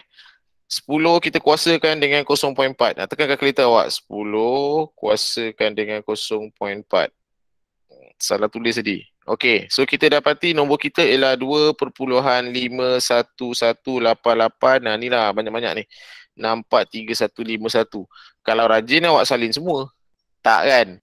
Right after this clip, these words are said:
Ha, jadi kita ambil empat angka bererti cukup. Sampai sat-, ni lah satu angka bererti, dua angka bererti, tiga angka bererti, empat angka bererti. So kita berhenti sampai nombor satu yang ini. Eh, okey. So kita tengok belakang nombor satu tu nombor lapan. Jadi kena bundarkan lah.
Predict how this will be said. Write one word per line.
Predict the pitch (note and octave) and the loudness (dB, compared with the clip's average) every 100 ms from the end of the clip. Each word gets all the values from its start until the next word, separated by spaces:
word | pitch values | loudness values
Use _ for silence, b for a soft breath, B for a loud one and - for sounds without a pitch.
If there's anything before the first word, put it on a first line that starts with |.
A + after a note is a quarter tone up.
| - | -8
Ha, | G2 G2 | -4 -4
jadi | A2 | -4
kita | A#2+ B2+ B2+ B2 | -8 -2 -2 -2
ambil | A2 | -6
empat | - A#2 B2 | -2 0 0
angka | A#2 B2+ | -4 -4
bererti | A2+ C3+ - - | -4 -4 -8 -10
cukup. | - G2 - | -8 -8 -6
Sampai | G#2 A2+ A#2+ A#2+ | -6 -2 2 2
sat-, | A#2+ A2+ _ | 2 -4 _
ni | - D3 | -10 -4
lah | C3 | -2
satu | A2 G#2 A2+ | -2 -2 -2
angka | A#2 - | -4 -4
bererti, | A2 A2 - C#3+ E3 D#3+ | -6 -6 -4 -6 -4 -8
dua | A#2 G#2+ B2+ G#2+ | -12 -4 0 0
angka | B2 B2 | -2 -6
bererti, | A2+ G2 - C#3+ D3 | -4 -4 -4 -6 -4
tiga | - A#2+ B2 A#2 | -6 -4 0 0
angka | A#2+ A#2 | 0 -6
bererti, | A2+ E2+ - C3+ A2+ | -6 -6 -8 -10 -4
empat | A#2+ G#2 | 2 2
angka | G#2+ G#2 | 0 -6
bererti. | G2+ - | -10 -4
So | D3 | -2
kita | B2+ B2+ | 0 -2
berhenti | B2+ B2+ | -4 -4
sampai | C3 A#2+ B2 | -4 0 0
nombor | A#2+ A#2+ | 0 -2
satu | A2+ B2+ | -2 -2
yang | A2+ A2+ | -2 -2
ini. | G#2+ - B B B B B _ _ _ | -4 -8 B B B B B _ _ _
Eh, | B2+ E3+ - | -4 -2 -6
okey. | - A#2+ G#2+ | -2 0 0
So | D#3+ F3 | 2 0
kita | - D#3+ | 0 0
tengok | F#3 F3+ | 0 0
belakang | E3+ E3+ | 0 0
nombor | D#3 D3+ | 2 0
satu | C#3 | -2
tu | C3+ | -2
nombor | E3+ D3 | 0 4
lapan. | C3 - A2 G2+ | 2 2 0 0
Jadi | A#2 | -4
kena | C3+ C#3 | -4 -4
bundarkan | C3+ C#3 C#3+ D#3 | -2 0 0 0
lah. | D3 | -2